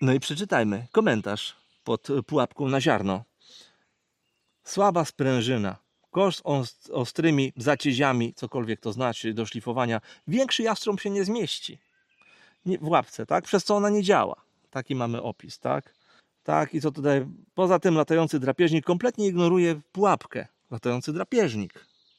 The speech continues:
tak? I czytamy w komentarzach, co ludzie piszą pod spodem. "Polecam w stu procentach, super kontakt", tak? Działa. Ludzie piszą wprost, do czego tego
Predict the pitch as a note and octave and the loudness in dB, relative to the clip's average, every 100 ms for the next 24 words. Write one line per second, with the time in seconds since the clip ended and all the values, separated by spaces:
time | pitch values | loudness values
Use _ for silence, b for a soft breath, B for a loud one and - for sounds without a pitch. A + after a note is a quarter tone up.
0 | _ _ - C#3+ F#3+ - _ _ _ - | _ _ -4 -4 -4 -14 _ _ _ -14
1 | D3+ E3+ F3 F3+ F#3+ F3 E3+ E3+ G3 C3 | -6 -4 -2 -2 -2 0 0 0 0 -2
2 | - B2 A2+ - C#3 A#2+ A2 A2 - - | -4 -6 -8 -8 -8 -6 -8 -8 -8 -8
3 | G2+ G#2 F#3 G#3 G3+ F3 - F3 D3 E3 | -6 -4 -2 0 0 -2 -2 -4 -4 -4
4 | D3+ C#3+ - B B B - G#3+ D#3 - | -4 -4 -6 B B B -4 0 0 0
5 | C#3 G#2 G2 - - D3+ A2+ B2 F#2+ F#2 | -2 -2 -8 -8 -2 -2 0 0 2 0
6 | - _ B2+ D#3 C3+ C3+ C3 - C3+ - | -12 _ 2 2 2 -2 -4 -4 -6 -4
7 | - G#3+ - - - _ - B2 - G3 | -2 0 0 -4 -18 _ -4 -2 2 2
8 | D3+ F#3 C#4 _ _ B2 G#2+ B2 | 2 -2 -6 _ _ 2 4 0